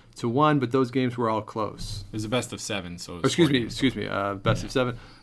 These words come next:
Speaker 1: uh, with three of the games being one-point games.
Speaker 2: Yeah, that's right, that's right. And looking at their one-point games for the year, they're six and two in those one-point games, three of them happening in the, at the right time, shall we
Speaker 1: Yes.
Speaker 2: say. Yeah.
Speaker 1: Yes, and,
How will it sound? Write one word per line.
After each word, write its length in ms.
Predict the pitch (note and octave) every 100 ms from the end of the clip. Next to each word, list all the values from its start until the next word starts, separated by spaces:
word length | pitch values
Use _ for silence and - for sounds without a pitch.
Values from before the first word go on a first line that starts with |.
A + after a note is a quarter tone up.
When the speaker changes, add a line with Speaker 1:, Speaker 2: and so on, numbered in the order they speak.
| -
Speaker 1:
uh, 220 | A#2 G#2+ G#2+
with 120 | A#2
three 180 | - E3
of 60 | D#3+
the 80 |
games 240 | C3 A#2+ A2+
being 200 | A#2+ A2+
one-point 400 | G#2+ G#2 G#2 G#2
games. 460 | A#2 G2 - - -
Speaker 2:
Yeah, 200 | C3 B2
that's 220 | A2 G#2
right, 260 | A#2+ A2 F#2+
that's 240 | G2 F#2+
right. 200 | A2 G#2
And 180 | G2 B2
looking 280 | B2 A#2+ A#2+
at 140 | G#2+
their 120 | A2+ G#2
one-point 520 | A2+ A2+ A2+ A#2 G2+
games 240 | G#2+ G#2
for 100 | -
the 100 | G2
year, 240 | G#2+ C3 A2
they're 160 | G#2
six 460 | G2+ - - A2+ -
and 180 | G2+ F#2+
two 520 | - A2+ G#2+ G2 F#2+
in 100 | G2
those 180 | G2 F#2+
one-point 340 | G#2 F#2+ G#2+ G2+
games, 440 | D3+ D#3+ D3+ - - -
three 220 | G#2+ G#2
of 100 | F#2
them 160 | G2 F#2
happening 560 | G2+ F#2 G2 F#2+ F2 - - - -
in 200 | G2 G2
the, 400 | F#2+ F#2 F#2 D#2
at 120 | G2
the 60 | A2
right 180 | C3 C3
time, 340 | - A2 - - - -
shall 160 | C#3 G2
we 40 | E2+
Speaker 1:
Yes. 80 |
Speaker 2:
say. 240 | - E2+ - -
Yeah. 160 | F#2+
Speaker 1:
Yes, 240 | A2+ - - -
and, 420 | E3 F#3+ D3+